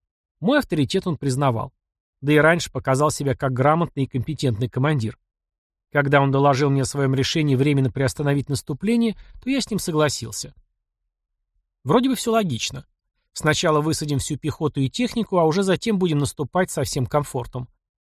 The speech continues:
Не хрен экстримом заниматься и нести лишние потери.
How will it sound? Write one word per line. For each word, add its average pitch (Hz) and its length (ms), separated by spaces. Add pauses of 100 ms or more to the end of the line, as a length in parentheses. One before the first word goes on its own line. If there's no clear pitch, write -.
(300)
Не 233 200
хрен 151 200
экстримом 156 460
заниматься 151 500
и 143 60
нести 135 280
лишние 131 360
потери. 147 500